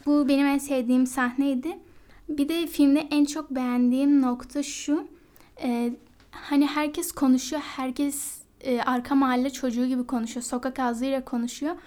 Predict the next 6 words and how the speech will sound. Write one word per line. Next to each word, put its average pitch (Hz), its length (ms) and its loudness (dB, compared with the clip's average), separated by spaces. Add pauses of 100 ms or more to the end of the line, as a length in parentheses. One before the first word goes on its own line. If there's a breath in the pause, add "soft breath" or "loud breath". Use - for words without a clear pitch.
(420 loud breath)
Ama 294 320 2
bu 302 60 0
sözler 320 560 -4
o 262 120 -2
kadar 277 360 -2
hani 269 440 2